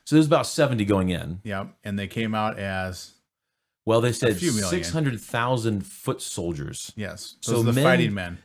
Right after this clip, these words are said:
Speaker 1: men that could actually be a part of a, um,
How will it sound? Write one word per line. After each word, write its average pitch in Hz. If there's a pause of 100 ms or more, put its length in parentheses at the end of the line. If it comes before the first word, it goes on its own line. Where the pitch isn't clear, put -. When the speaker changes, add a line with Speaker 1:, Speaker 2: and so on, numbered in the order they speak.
Speaker 1:
men 151
that 143
could 127
actually 135
be 113
a 113
part 113
of 98
a, 90 (120)
um, 82